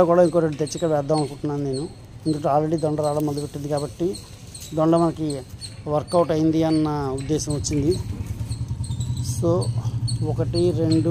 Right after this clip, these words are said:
మూడు, నాలుగు, ఐదు, ఐదు దొండకాయలు ఉన్నాయి ప్రస్తుతానికి. ఇంకో రెండు, మ్, దొండ మొక్కలు తీసుకొచ్చి వేద్దాం అనుకుంటున్నాను. ఓ టూ డేస్లో వేస్తాను. ఇది టమాటా,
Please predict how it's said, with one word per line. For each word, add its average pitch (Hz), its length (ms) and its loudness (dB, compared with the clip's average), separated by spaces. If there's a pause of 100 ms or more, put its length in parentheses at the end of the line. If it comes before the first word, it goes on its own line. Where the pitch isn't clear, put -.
మూడు, 160 380 2
నాలుగు, 160 560 2
ఐదు, 143 300 2 (1040)
ఐదు 160 120 2
దొండకాయలు 156 380 2
ఉన్నాయి 160 160 0
ప్రస్తుతానికి. 147 520 -2 (1500)
ఇంకో 175 220 6
రెండు, 170 140 4 (640)
మ్, 151 360 2
దొండ 156 240 4
మొక్కలు 165 260 2
తీసుకొచ్చి 160 400 -6
వేద్దాం 143 260 -2
అనుకుంటున్నాను. 139 520 -6 (140)
ఓ 160 140 -4
టూ 151 160 -2
డేస్లో 151 280 -2
వేస్తాను. 139 460 0 (1400)
ఇది 165 120 -6
టమాటా, 151 440 0